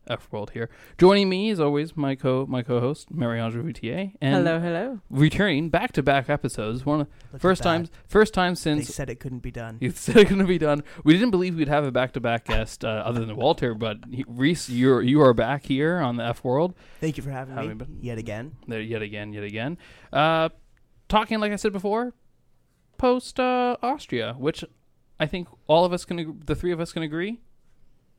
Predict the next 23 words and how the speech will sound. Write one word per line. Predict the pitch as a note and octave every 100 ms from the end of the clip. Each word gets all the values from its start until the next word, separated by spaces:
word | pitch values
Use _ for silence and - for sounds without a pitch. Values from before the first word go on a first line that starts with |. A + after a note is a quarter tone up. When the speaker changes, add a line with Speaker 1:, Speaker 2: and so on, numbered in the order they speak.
| _ -
Speaker 1:
solid | - D3 C3
race. | A#2 - - - _ _ _
Speaker 2:
Solid | - - D#4 E4+
race. | E4+ F4+ -
Speaker 3:
Yes. | A#2+ C#3+ -
Speaker 1:
Solid, | - D#3 C#3+ B2
like, | B2+
pretty, | F3+ F#3 F#3 F3+ E3 - - _ _ -
I, | D3 E3+
I | - E3
would | F#3+ E3+
say | - D#3 D3+ D3 D3 _ _ _ _ -
it | C#3
is | C3
now | C3+ A#2
my | A2+
favorite | G#2+ E2+ F#2+
one. | - - - - _ _ _ _ _ -
Speaker 2:
I | G#3
wouldn't | G#3+ G3
go | E3+
that | C3+ -
far. | - F2+